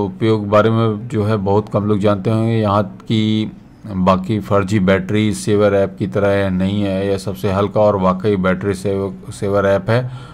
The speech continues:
और जब आप सक्रिय रूप से उनका उपयोग नहीं कर रहे हैं तो अपने डिवाइस को स्लो करने से पहले रोक, अ, होने से रोकने या बैटरी को अनूठे तरीके से इस्तेमाल करने के लिए पहचानने में मदद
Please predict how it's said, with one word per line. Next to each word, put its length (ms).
और 140
जब 180
आप 120
सक्रिय 440
रूप 160
से 120
उनका 240
उपयोग 300
नहीं 180
कर 180
रहे 100
हैं 100
तो 80
अपने 240
डिवाइस 400
को 160
स्लो 260
करने 420
से 160
पहले 380
रोक, 280
अ, 680
होने 240
से 200
रोकने 540
या 180
बैटरी 460
को 100
अनूठे 360
तरीके 340
से 120
इस्तेमाल 360
करने 300
के 80
लिए 120
पहचानने 480
में 140
मदद 220